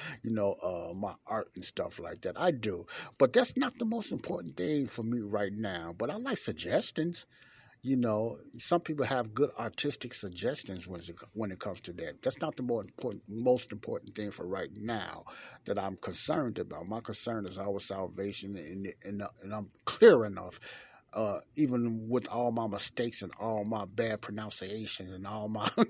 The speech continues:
<laughs> uh, you know, mispronunciations and, uh, you know, stuff like that, that you can still understand where I'm coming from. You know, I'm coming from my heart, you know,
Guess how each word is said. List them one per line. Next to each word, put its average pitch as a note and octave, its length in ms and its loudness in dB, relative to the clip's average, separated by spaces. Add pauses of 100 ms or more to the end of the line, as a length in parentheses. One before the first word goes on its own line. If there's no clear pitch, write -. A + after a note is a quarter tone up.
(160)
<laughs> - 360 -8
uh, B2+ 180 8
you A#2+ 160 4
know, A#2 100 2
mispronunciations A2 1160 0
and, G2 160 -2
uh, F2+ 340 -4
you G#2+ 140 -2
know, F#2+ 160 -4
stuff - 400 0
like G2 240 -2
that, A2+ 220 0 (260)
that - 220 0
you A#2+ 80 -4
can G#2 100 -4
still G2+ 380 -2
understand G2+ 640 -4
where G2 100 -4
I'm F#2+ 100 -6
coming G#2 300 -4
from. F#2 300 -6
You F#2+ 160 -6
know, F#2 160 -8
I'm F#2 140 -8
coming G2 260 -8
from F#2+ 220 -6
my F2 160 -4
heart, F2+ 360 -6
you E2+ 60 -12
know, D#2+ 160 -10